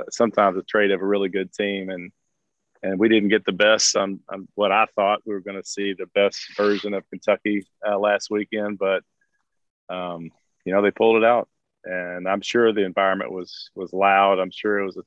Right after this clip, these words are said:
tough place, especially from a communication standpoint, uh, getting in and out of plays on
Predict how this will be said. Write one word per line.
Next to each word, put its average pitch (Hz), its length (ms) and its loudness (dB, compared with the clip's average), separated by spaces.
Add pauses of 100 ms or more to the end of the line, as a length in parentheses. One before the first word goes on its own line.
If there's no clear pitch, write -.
tough 101 160 0 (100)
place, 101 480 -2
especially 107 360 -4
from 98 140 -12
a 90 60 -8
communication 101 640 -4
standpoint, 107 640 -2 (720)
uh, 87 300 -4 (180)
getting 101 240 -2
in 101 120 2
and 98 100 2
out 98 120 4
of 95 80 -4
plays 98 600 0
on 92 260 -8